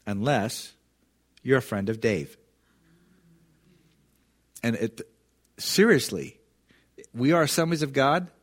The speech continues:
so we were friends of Dave. And the communist leaders let us come into that town. They took us on a tour of that town.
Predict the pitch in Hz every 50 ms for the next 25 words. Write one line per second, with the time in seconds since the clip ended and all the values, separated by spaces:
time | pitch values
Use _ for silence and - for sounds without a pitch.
0 | _ _ - - 123 117 120 117 123 120 113 - 120 113 104 101 107 95 90 101
1 | 90 78 64 57 - _ _ _ _ _ _ _ _ _ _ _ _ 120 113 113
2 | 113 107 - - 143 135 143 160 165 156 160 156 - - 139 127 120 113 107 98
3 | 107 110 110 110 107 104 - - - 113 107 104 98 92 95 92 85 82 - 90
4 | 78 67 - - _ _ _ _ _ _ _ - _ _ _ _ _ _ _ _
5 | - 120 135 156 196 202 - - 190 175 160 - 139 131 117 110 - - - 180
6 | 165 135 107 90 82 - - 87 82 78 95 113